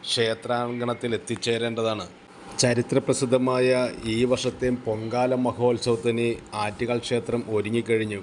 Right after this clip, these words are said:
പൊങ്കാല മഹോത്സവം രണ്ടായിരത്തി ഇരുപത്തിയഞ്ച് മാർച്ച് മാസം പതിമൂന്നാം തീയതി വ്യാഴാഴ്ചയാണ്. ഈ വീഡിയോ കൊണ്ട് ഇഷ്ടപ്പെട്ടാൽ സബ്സ്ക്രൈബ് ചെയ്യുക, ലൈക്ക്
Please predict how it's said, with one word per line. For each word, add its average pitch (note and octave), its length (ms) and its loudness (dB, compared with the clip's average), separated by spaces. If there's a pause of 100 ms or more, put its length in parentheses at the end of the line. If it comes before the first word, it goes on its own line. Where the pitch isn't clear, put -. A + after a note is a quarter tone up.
(140)
പൊങ്കാല A2+ 420 -2 (100)
മഹോത്സവം A#2 680 0 (760)
രണ്ടായിരത്തി A#2 600 0
ഇരുപത്തിയഞ്ച് A#2 640 0
മാർച്ച് G#2+ 440 -2
മാസം A#2+ 340 -2
പതിമൂന്നാം A2+ 560 0
തീയതി A2+ 140 -2
വ്യാഴാഴ്ചയാണ്. A2 880 -4 (960)
ഈ B2 40 6 (120)
വീഡിയോ B2+ 340 4
കൊണ്ട് B2+ 180 2
ഇഷ്ടപ്പെട്ടാൽ A#2+ 500 0 (120)
സബ്സ്ക്രൈബ് A#2+ 540 0 (100)
ചെയ്യുക, A#2+ 400 0 (260)
ലൈക്ക് A2 420 0